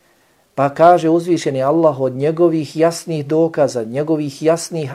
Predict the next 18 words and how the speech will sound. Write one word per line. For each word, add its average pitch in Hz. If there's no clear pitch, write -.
ajeta, 151
njegovih 151
znamenja 170
jeste 160
noć 151
i 135
dan, 151
sunce 156
i 143
mjesec. -
Nakon 123
toga 131
kaže: 131
"La 143
tasjudu 175
lišemsi 143
wala 165
lilqamar, 139